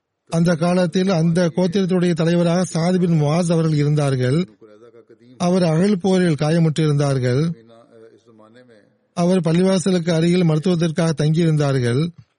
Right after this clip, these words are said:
அந்த பழங்கால நட்பின் காரணமாக பனு குறைதா, "நாங்கள் சாத் பின் முஆஸ் அவர்களை எங்களது நீதிபதியாக ஆக்கிக் கொள்கிறோம்,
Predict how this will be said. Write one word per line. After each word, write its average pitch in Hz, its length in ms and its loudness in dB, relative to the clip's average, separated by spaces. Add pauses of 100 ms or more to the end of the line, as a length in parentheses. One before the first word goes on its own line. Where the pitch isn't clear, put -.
(640)
அந்த 170 260 0
பழங்கால 185 500 0
நட்பின் 175 400 0
காரணமாக 160 840 0 (560)
பனு 180 520 2
குறைதா, 170 600 0 (340)
"நாங்கள் 170 420 0
சாத் 165 280 -2
பின் 180 220 2
முஆஸ் 160 480 0
அவர்களை 170 440 0
எங்களது 165 260 2
நீதிபதியாக 175 840 2 (300)
ஆக்கிக் 165 340 -2
கொள்கிறோம், 156 640 0